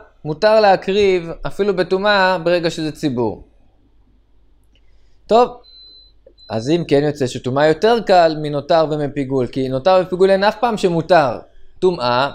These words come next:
בציבור מותרת. או דחויה, אבל על כל פנים מקריבים. אה,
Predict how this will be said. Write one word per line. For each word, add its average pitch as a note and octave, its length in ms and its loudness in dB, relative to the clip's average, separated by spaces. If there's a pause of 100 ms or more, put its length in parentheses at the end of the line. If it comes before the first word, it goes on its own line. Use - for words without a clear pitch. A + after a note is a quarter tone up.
בציבור C3 500 -2
מותרת. D3+ 540 -2 (640)
או A#2+ 60 -4
דחויה, D3+ 540 0 (180)
אבל A2+ 180 -8
על A#2+ 80 -6
כל D#3+ 180 -2
פנים D#3+ 220 -4
מקריבים. E3+ 440 0 (2750)
אה, A#2 960 -2